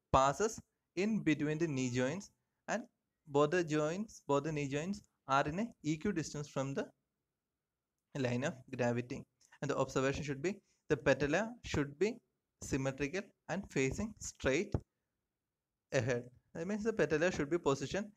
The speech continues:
in the patella fossa in a proper manner. Next is angle of feet. The line of gravity passes between the angles equidistant from the medial malleoli. The malleoli should be symmetrical and feet should be parallel.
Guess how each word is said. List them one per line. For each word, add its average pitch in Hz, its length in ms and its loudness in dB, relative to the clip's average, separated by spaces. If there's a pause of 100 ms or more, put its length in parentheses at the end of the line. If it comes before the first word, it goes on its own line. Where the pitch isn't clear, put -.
(320)
in 165 80 -4
the - 100 2
patella 139 380 2
fossa 139 400 0 (480)
in 147 160 -2
a 226 80 -2 (140)
proper 135 340 2 (480)
manner. 123 440 0 (600)
Next - 260 -4
is 185 240 -2
angle 131 340 0
of 139 60 0
feet. 165 220 -2 (580)
The 135 140 0
line 135 220 4
of 147 80 -2
gravity 147 280 2
passes 143 460 2 (260)
between 143 360 2
the 190 200 0
angles 127 380 -2 (180)
equidistant 147 580 -2
from 135 220 -6
the 220 140 -6 (180)
medial 131 340 -4 (200)
malleoli. 123 480 0 (480)
The 139 80 4
malleoli 147 560 4
should 135 180 -6
be 165 100 2
symmetrical 139 560 -2 (380)
and 180 320 -2
feet 190 240 2
should 147 220 -2
be 220 220 -2 (420)
parallel. 127 380 4